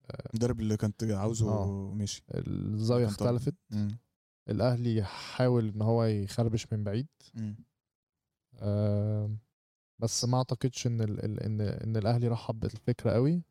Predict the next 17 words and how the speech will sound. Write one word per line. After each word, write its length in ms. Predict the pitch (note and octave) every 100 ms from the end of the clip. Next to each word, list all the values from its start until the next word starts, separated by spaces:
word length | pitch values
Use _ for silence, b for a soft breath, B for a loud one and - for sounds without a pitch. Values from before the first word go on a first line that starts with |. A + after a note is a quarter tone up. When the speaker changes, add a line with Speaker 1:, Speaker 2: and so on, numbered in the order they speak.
| _ -
Speaker 1:
عنده 220 | A2 A#2
ناس 160 | A#2 -
كتير 220 | - -
قوي 100 | A2
في 80 | -
المكان 300 | G#2+ A2 A2
ده. 200 | C#3 D#3 - _ _ _ A#2+
امام 220 | B2 A#2+
ممكن 240 | B2 -
يبقى 140 | A2+ G#2+
صفقه 280 | A2+ -
كويسه، 480 | B2+ A2 A2+ - F3+ - _ _ _ _ _ _ _ _ _ _ _ _ _ _
بس 320 | B2+ B2 - B2
ميتلاند 580 | C#3+ D#3+ E3+ E3 D#3+ D3 - - _ _ _ _ _ _ _ _ _
لسه 240 | C3+ - C3
جايبه 320 | C#3+ C#3+ B2+
امام 480 | A#2+ D3 D#3+ D#3